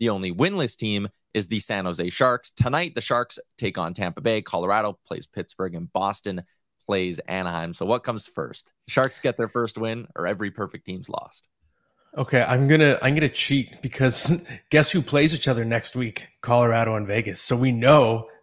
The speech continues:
Speaker 2: that somebody's perfect run is gonna end as early as next week. And I'm not convinced the Sharks are gonna win a game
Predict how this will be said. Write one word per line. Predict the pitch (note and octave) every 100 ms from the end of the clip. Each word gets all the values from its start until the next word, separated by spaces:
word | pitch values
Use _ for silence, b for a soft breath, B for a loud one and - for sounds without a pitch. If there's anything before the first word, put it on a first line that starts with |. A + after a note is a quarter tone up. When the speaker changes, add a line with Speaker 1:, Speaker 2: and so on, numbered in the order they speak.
| B A#2+
Speaker 2:
that | A2+ -
somebody's | - C#3 D3+ C3+ A#2+
perfect | - C3 B2 A2+
run | B2 A#2+ G#2+
is | G#2
gonna | A#2 A2+
end | A#2+ A2 G#2
as | G2+
early | A2 A2 G#2+
as | G#2
next | G#2+ - -
week. | G#2 A#2
And | A#2+
I'm | C3+ D3+
not | D#3
convinced | C#3+ B2+ C#3+ -
the | A#2+
Sharks | A#2+ A#2 B2
are |
gonna | B2 B2
win | A#2+
a | A#2+
game | A#2 A#2+